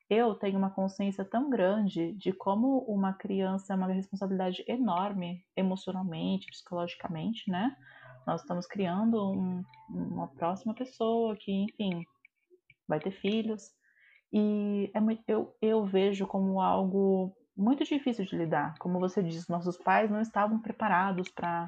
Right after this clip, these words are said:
pra criar os filhos. Aí eu me questiono: será que eu também estou? Entende? Eu, eu tenho tantos problemas aí que meus pais causaram e eu ainda estou resolvendo eles. E será que eu tenho estrutura pra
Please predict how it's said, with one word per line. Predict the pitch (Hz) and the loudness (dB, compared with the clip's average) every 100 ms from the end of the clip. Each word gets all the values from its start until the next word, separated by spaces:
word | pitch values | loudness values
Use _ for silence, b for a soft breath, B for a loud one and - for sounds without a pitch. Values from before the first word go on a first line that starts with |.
| - | -8
pra | 175 | -10
criar | 175 170 | -4 -2
os | 175 175 | -2 -4
filhos. | 160 151 165 - - - - - _ _ - B B B B B _ | -6 -6 -8 -12 -20 -20 -20 -20 _ _ -20 B B B B B _
Aí | 208 220 240 | 6 8 8
eu | 240 | 6
me | 240 | 4
questiono: | 247 240 208 190 | 2 0 0 0
será | 208 262 320 | 0 0 0
que | |
eu | 233 | 0
também | 202 170 | -2 -2
estou? | 170 - 202 190 185 _ _ _ | -2 2 2 2 -2 _ _ _
Entende? | 175 160 190 214 196 180 - - | -8 -4 -2 0 0 -2 -6 -4
Eu, | 185 - _ 190 | -2 -2 _ -2
eu | 170 | 0
tenho | 190 190 | 2 2
tantos | 180 208 269 | 4 2 0
problemas | - 214 190 185 185 | 2 6 6 6 4
aí | 180 | 4
que | 190 | 4
meus | 190 - | 0 2
pais | - 190 226 226 | 4 6 6 2
causaram | 185 180 175 202 247 208 196 B B | 2 2 4 4 4 2 0 B B
e | 190 | 4
eu | 196 | 4
ainda | 202 | 6
estou | 208 - 277 339 | 2 2 2 4
resolvendo | 330 262 240 226 220 214 | 2 2 4 2 2 2
eles. | 214 247 269 277 | 2 2 2 0
E | 240 | -4
será | 233 262 285 | 2 2 2
que | |
eu | 269 | 0
tenho | 233 247 | 2 2
estrutura | - 247 - 240 302 320 220 185 - | 0 -8 -4 -2 0 2 2 0 -2
pra | 220 214 208 202 202 | -2 0 2 0 0